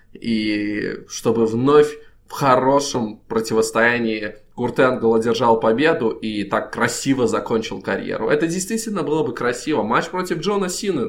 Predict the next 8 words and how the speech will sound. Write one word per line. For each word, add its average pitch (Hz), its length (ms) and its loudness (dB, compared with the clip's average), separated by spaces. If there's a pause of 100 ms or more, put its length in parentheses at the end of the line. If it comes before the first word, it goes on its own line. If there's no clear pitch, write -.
господи, 113 540 -4 (280)
э, - 60 -8
greatest 127 1120 2
of - 160 2
all 196 240 2
time, 113 560 2
как 101 180 -12
говорится. 104 640 -2